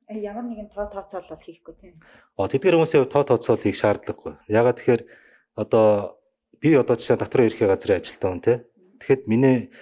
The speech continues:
Speaker 2: одоо цалин болон одоо тушаасан татварыг манай нэгтлэнгууд нэгдсэн журмаар гаргаад өчөж байгаа. Тухайн мэдээлэл дээрээс одоо Хүрэлжлуун гэдэг хүн хичнээн төгрөгийн цалинтай хэдэн төгрөгийн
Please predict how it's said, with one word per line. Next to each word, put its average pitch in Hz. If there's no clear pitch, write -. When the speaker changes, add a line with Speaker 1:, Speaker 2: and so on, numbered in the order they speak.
Speaker 2:
одоо 107
цалин 110
болон 113
одоо 95
тушаасан -
татварыг 110
манай 110
нэгтлэнгууд 101
нэгдсэн 104
журмаар 98
гаргаад 95
өчөж -
байгаа. 113
Тухайн 147
мэдээлэл -
дээрээс 110
одоо 107
Хүрэлжлуун 110
гэдэг -
хүн 135
хичнээн -
төгрөгийн 101
цалинтай -
хэдэн 101
төгрөгийн 101